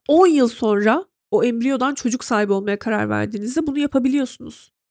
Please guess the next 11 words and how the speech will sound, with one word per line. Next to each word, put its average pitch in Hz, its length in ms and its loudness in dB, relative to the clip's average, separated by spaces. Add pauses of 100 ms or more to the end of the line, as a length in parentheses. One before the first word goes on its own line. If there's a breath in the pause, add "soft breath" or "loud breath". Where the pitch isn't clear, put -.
Böyle 302 140 10
bir 415 60 8
şey 381 160 6
mümkün 233 500 0
mü 285 80 0
sizce? 208 540 -2 (440)
Yani 214 420 2
o 269 160 6
bir 294 180 10
bebek 269 320 8
olsa, 202 440 4